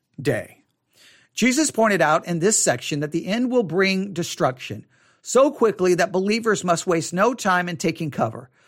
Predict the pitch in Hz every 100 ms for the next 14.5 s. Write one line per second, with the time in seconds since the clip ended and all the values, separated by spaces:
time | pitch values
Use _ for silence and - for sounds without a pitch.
0 | _ 147 - 277 277 202 185 180 180 175
1 | 190 170 - 180 170 147 156 - 190 202
2 | - 170 151 - 165 156 147 139 131 156
3 | 156 151 131 147 135 123 127 147 127 107
4 | 107 - - _ _ _ 214 269 294 240
5 | 220 208 208 202 196 180 165 175 139 -
6 | - 175 - 135 135 - _ 170 143 185
7 | 214 180 175 190 226 170 185 - 185 202
8 | 190 196 - 151 135 - - 170 165 202
9 | 190 175 160 160 160 160 156 - 151 147
10 | - 113 - _ _ _ _ 208 - 254
11 | 254 220 220 208 202 190 185 196 170 165
12 | - 208 208 185 170 170 120 190 208 214
13 | 190 - - 160 165 - - 190 220 185
14 | 170 - 185 156